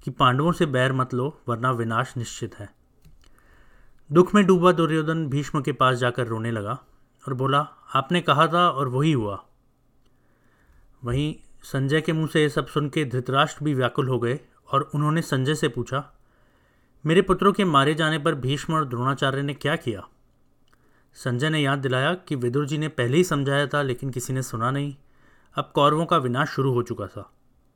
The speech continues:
कौरवों को लगा कि भीम ने प्रतिज्ञा ली थी कि वो सौ कौरवों को युद्ध के मैदान में ही मारेगा और ऐसा लगा कि आज ही भीम सबको मार डालेगा।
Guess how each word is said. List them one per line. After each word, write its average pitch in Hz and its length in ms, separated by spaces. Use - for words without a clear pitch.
कौरवों 160 320
को 202 100
लगा 170 280
कि 156 100
भीम 143 220
ने 175 120
प्रतिज्ञा 147 420
ली 156 140
थी 160 360
कि 147 100
वो 143 120
सौ 143 480
कौरवों 127 400
को 143 380
युद्ध 147 260
के 151 120
मैदान 123 320
में 117 120
ही 120 60
मारेगा 107 480
और 135 60
ऐसा 139 300
लगा 175 280
कि 175 260
आज 160 400
ही 180 100
भीम 151 300
सबको 135 300
मार 110 180
डालेगा। 98 420